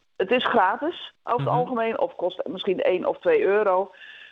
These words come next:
Speaker 1: Maar je moet wel zorgen dat je een ticket hebt, anders kom je er gewoon niet in. En dat zou natuurlijk ook wel weer jammer zijn. Dus we zijn wel gebonden aan,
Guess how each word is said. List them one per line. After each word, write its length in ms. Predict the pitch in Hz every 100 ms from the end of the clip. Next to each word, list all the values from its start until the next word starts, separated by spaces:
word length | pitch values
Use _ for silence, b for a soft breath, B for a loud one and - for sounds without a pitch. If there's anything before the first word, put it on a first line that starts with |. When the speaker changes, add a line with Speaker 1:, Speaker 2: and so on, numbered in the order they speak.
| B
Speaker 1:
Maar 220 | 202 208
je 60 | 214
moet 140 | 208
wel 160 | 208 202
zorgen 300 | 190 185 185
dat 160 | 175
je 80 | 170
een 140 | 165
ticket 240 | 254 202 -
hebt, 180 | 156 -
anders 200 | 214 -
kom 160 | 196
je 60 | 165
er 80 | 156
gewoon 200 | 143 151
niet 160 | 151
in. 260 | - 160 -
En 140 | 165
dat 160 | 160 165
zou 160 | 131
natuurlijk 260 | 131 127 147
ook 60 | 156
wel 200 | 156 165
weer 160 | 160
jammer 280 | 160 165 156
zijn. 220 | 147 123
Dus 100 | 151 190
we 80 |
zijn 160 | 202 214
wel 140 | 233
gebonden 520 | 240 214 214 254 240 -
aan, 260 | 196 196